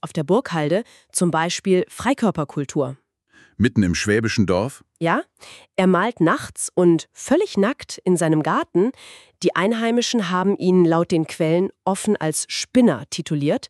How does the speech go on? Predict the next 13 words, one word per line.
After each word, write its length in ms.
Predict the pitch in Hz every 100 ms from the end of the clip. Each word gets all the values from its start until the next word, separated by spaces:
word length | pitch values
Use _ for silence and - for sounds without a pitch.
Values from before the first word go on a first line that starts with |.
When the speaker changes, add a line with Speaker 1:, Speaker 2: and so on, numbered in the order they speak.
| - - - _ _
Speaker 1:
Und 260 | 196 180 170
zur 320 | - - -
Abhärtung 580 | - - 180 165 175 214 _ _
badete 560 | 156 156 202 254 - 226
er 160 | 190
mitten 340 | 175 175 - 254
im 220 | 202 180
tiefsten 480 | - 285 - - 160
Winter 300 | 196 214 208
im 100 | 156
Remswehr, 600 | 156 185 202 156 165 202 - - -
während 360 | 170 160 160 -
buchstäblich 800 | 156 262 - - 165 156 196 233